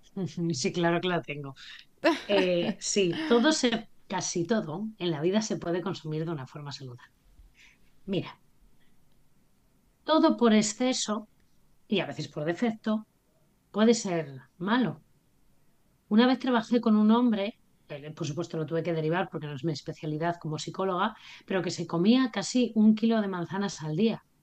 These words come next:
Speaker 1: Las manzanas son muy buenas, pero eso lo hacía mal.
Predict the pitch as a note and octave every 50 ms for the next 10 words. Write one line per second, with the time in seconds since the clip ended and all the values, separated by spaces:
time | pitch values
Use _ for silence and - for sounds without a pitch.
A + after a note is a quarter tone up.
0 | _ _ _ _ - F3 E3+ F#3 F3 D#3 - E3+ F3 D#3 - - A3+ A3+ A3+ A3
1 | E3 D3 F3 G3 G3 E3+ - _ _ _ _ _ _ _ _ _ _ _ _ _
2 | - F#3+ D#3+ D#3 D3 - F3 E3 D#3+ D3+ C3+ - D#3 D3 C#3+ C#3 C3+ B2+